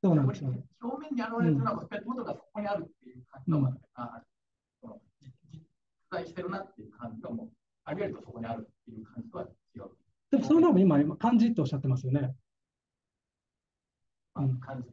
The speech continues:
Speaker 1: 感じですよね。
Speaker 2: あ、
Speaker 1: 感じですよね。うん。
Speaker 2: はい。
Speaker 1: だから今の場合だと、ペットボトルの存在とある感じっていう二つが現れてますでしょ。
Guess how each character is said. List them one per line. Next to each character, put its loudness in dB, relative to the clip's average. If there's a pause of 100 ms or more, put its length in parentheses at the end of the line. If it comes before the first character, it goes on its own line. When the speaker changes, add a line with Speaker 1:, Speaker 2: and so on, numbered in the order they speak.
Speaker 1:
感 4
じ 4
で 2
す 0
よ 6
ね。 6 (300)
Speaker 2:
あ、 -8
Speaker 1:
感 6
じ 6
で 4
す -2
よ -4
ね。 -6 (720)
う -2
ん。 0
Speaker 2:
は 0
い。 -6 (1300)
Speaker 1:
だ 2
か 4
ら 6
今 8
の 6
場 4
合 4
だ 2
と、 2
ペ 2
ッ -2
ト 0
ボ 4
ト 4
ル 6
の 4
存 2
在 2
と 2 (160)
あ 2
る 4
感 4
じ 4
っ -2
て 0
い 4
う 4
二 0
つ 0
が 2
現 2
れ -8
て -12
ま -12
す -16
で -12
し -12
ょ。 -8